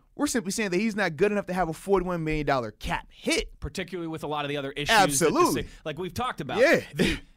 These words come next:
Speaker 2: the, the lack of success down the stretch. Yes, Ben played a part in that, but as you and I have laid out, the
Speaker 1: Run
Speaker 2: offensive
Speaker 1: game.
Speaker 2: line was not helping
Speaker 1: O-line.
Speaker 2: things. The run game,
Speaker 1: Absolutely.
Speaker 2: all the injuries on defense.
Speaker 1: Absolutely. So you have to address those issues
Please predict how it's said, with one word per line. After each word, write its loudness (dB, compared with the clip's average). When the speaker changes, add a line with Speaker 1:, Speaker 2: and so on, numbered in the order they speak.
Speaker 2:
the, -4
the -6
lack -4
of -8
success -8
down -4
the -8
stretch. -8
Yes, -8
Ben -6
played -6
a -10
part -6
in -6
that, -6
but -10
as -10
you -4
and -4
I -2
have -4
laid -4
out, -4
the -6
Speaker 1:
Run 2
Speaker 2:
offensive 0
Speaker 1:
game. 4
Speaker 2:
line 0
was -10
not -2
helping 4
Speaker 1:
O-line. 2
Speaker 2:
things. -6
The -2
run 2
game, 0
Speaker 1:
Absolutely. 2
Speaker 2:
all -4
the -4
injuries -4
on -4
defense. -8
Speaker 1:
Absolutely. -2
So 4
you 4
have 0
to 2
address 0
those 6
issues -2